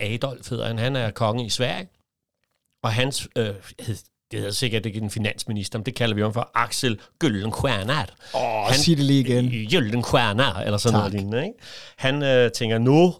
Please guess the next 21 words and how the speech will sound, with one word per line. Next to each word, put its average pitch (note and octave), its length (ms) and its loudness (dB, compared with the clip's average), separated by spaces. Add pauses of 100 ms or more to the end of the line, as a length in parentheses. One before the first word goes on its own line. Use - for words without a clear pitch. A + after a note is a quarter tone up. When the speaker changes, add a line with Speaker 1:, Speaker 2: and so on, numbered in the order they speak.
(160)
Speaker 1:
er C#3+ 80 -2
det C3+ 120 -4
nok." - 300 -12 (220)
Speaker 2:
Ja. F#2 160 -8
Speaker 1:
Så B2 140 0
han C#3+ 220 0
får D3 100 -4
overbevist, B2+ 680 -4
øh, G2+ 420 -6
kongen A#2+ 320 -2
om, B2+ 200 0
"Nu B2 120 0
må D3 100 2
vi C3+ 100 -4
gøre B2+ 160 2
noget A2 220 2
ved A#2+ 60 -2
de A2+ 120 -6
der G#2+ 240 -2 (180)
danskere." - 420 -12 (220)
Speaker 2:
Mm. A#2+ 280 2